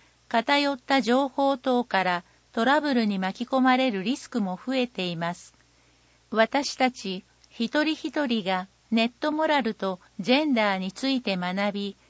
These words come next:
家庭でのルール作りを考えてみませんか？時、二月二十八日土曜、午前十時から十一時半。場所、オンライン開催、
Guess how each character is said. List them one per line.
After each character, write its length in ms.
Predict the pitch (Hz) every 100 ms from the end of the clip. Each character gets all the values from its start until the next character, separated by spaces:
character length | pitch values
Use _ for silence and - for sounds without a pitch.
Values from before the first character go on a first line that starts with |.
| _ _ -
家 200 | 247 247
庭 220 | 302 311
で 140 | 311 302
の 160 | 220
ル 100 | 202
ー 140 | 254 302
ル 140 | 311
作 280 | 294 320 302
り 160 | 226 190
を 100 | 180
考 380 | 208 214 254
え 180 | 285 285
て 140 | 247 185
み 160 | 180
ま 160 | 185 214
せ 180 | 233 220
ん 80 |
か？ 300 | 202 165 185 240 _ _ _ _ _ _ _ _ _ _ _
時、 480 | 226 220 - 254 247 _ _ _ _ _ _ _
二 180 | 240 240
月 340 | 269 285 294
二 180 | 285 302
十 220 | 254 233
八 380 | 196 185 - 226
日 500 | 208 214 - 214 208 - _ _
土 200 | - 214
曜、 360 | 226 254 220 170 - _ _ _ _ _
午 180 | 285 320
前 240 | 285 226
十 280 | 185 240 277
時 160 | 226 208
か 180 | 185
ら 160 | 175 170
十 260 | 180 208 254
一 300 | 254 262 240
時 120 | 240
半。 380 | 196 226 185 - _ _ _ _ _ _ _
場 180 | 196 214
所、 320 | - 262 247 - _ _ _ _ _
オ 120 | - 262
ン 140 | 277
ラ 160 | 277 269
イ 160 | 262
ン 80 | 262
開 280 | - 262 262
催、 440 | 240 - 185 175